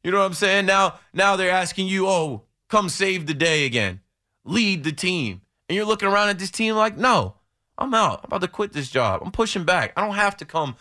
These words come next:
to the forefront and represent these guys. They misrepresented me. You try to put somebody else in and do my job. I told you nobody could do my job like me.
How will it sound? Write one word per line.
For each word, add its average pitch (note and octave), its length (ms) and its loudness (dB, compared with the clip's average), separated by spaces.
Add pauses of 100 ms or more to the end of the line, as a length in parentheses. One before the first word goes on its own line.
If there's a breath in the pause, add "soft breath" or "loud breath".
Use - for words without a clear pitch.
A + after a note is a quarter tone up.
(200 soft breath)
to - 100 -8
the C#3 100 -2
forefront D3 600 -2
and B2+ 100 -2
represent C#3 440 0
these C#3 260 -6
guys. G#2 440 -2 (120)
They D3+ 120 -2
misrepresented D#3 800 0
me. C#3+ 300 -4 (440)
You C#3 80 -14
try F3 140 2
to C#3 80 -2
put F#3 220 -4
somebody E3 360 0
else A3 220 -2
in E3 80 -6
and C#3 120 -8
do D3 120 -4
my C3+ 180 2
job. C3+ 280 0
I B2 100 0
told A3+ 300 -2
you D#3 60 -4
nobody C#3 300 0
could A#2+ 180 -10
do C#3+ 120 -6
my C3 180 0
job B2+ 300 0
like A#2+ 200 -2
me. D3 280 -8